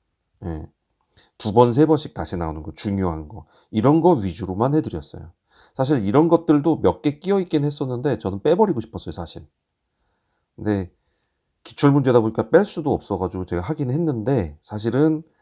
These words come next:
다음번에 설명할 때 이런 걸 과감하게 빼버리려고 그래요. 네. 이런 거, 이런 것까지 여러분이 신경 쓰기 시작하면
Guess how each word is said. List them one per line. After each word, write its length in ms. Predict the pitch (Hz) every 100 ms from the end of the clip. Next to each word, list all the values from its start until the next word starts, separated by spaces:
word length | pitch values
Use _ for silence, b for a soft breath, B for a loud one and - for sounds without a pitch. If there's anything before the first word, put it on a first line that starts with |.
| B B B B B B B
다음번에 500 | 117 127 147 160 147
설명할 340 | 139 131 123
때 100 | 117
이런 200 | 98 98
걸 80 | 98
과감하게 540 | - 87 85 92 90 92
빼버리려고 480 | 151 156 123 92 87
그래요. 220 | - - _ _ _ _
네. 240 | 92 78 76 _ _ _ _ _ _ -
이런 260 | 110 143
거, 300 | 139 135 135 _ _ _ b b
이런 220 | 117 123 175
것까지 320 | 185 165 143
여러분이 300 | 107 113 117
신경 300 | 110 165 160
쓰기 200 | 143 120
시작하면 580 | 104 95 104 131 85